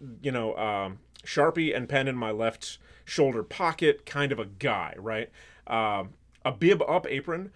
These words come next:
but folded over and tied at my waist so the bib's not up 'cause I hate stuff on the back of my neck. Uh, black chef pants,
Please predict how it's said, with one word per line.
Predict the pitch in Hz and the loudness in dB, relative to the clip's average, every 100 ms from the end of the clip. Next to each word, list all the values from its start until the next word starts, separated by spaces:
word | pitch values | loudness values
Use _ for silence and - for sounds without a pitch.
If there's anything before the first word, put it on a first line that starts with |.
| _ - | _ -2
but | 131 - | 0 2
folded | 156 156 143 | 2 4 4
over | 139 143 | 6 4
and | 123 | 2
tied | - 120 120 | 0 2 2
at | 120 131 | 0 -2
my | 120 | -4
waist | 113 117 117 | -2 -2 -2
so | 135 | -4
the | 117 | -4
bib's | 120 110 113 | -4 -4 -4
not | 104 | -6
up | 117 | -6
'cause | - | -6
I | 98 | -6
hate | 117 | -6
stuff | - 117 | -6 -6
on | 107 | -6
the | |
back | 98 98 - | -6 -6 -6
of | |
my | 95 | -8
neck. | 95 107 165 - - - - - - | -6 -8 -10 -18 -20 -20 -20 -16 -4
Uh, | 113 110 101 92 | 0 2 0 -4
black | 123 123 139 | 0 0 0
chef | - - 135 - | -2 0 0 -2
pants, | - - 185 180 175 - - | -10 -4 0 0 -2 -8 -10